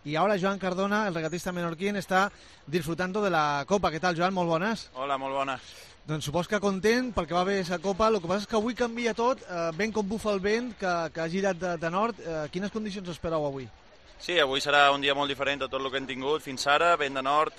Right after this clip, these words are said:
Speaker 2: ha girat cent vuitanta graus i completament altra direcció. Vent de terra molt, amb molts de canvis i hi ha que estar molt atents perquè hi haurà moltes maniobres i,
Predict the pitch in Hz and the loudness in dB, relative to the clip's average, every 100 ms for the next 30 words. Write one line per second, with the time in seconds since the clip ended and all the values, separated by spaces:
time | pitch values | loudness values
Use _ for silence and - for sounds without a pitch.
0 | - 131 131 143 - 135 139 139 139 131 | -6 -4 0 -2 -2 -4 -2 -2 -2 0
1 | 143 151 160 127 120 113 110 104 113 120 | 2 0 -2 -6 -8 -8 -10 -12 -8 -6
2 | 123 127 131 120 123 127 120 123 113 135 | -6 -4 -4 -4 -2 -2 -2 -6 -6 -2
3 | 147 156 131 131 123 131 135 127 120 120 | 0 0 -2 -4 -2 -2 -2 -4 -6 -6
4 | 117 113 113 110 123 120 120 135 147 165 | -8 -10 -10 -8 -6 -4 -2 -2 -2 -10
5 | 113 107 104 - 113 107 - - - - | -10 -10 -10 -10 -8 -8 -12 -20 -20 -12
6 | 120 131 135 143 151 127 113 110 110 123 | -2 -2 0 -2 -2 -6 -4 -2 -2 -2
7 | 127 127 120 127 123 131 139 143 123 110 | -4 -6 -6 -6 -2 -2 -2 -4 -6 -12
8 | 104 | -14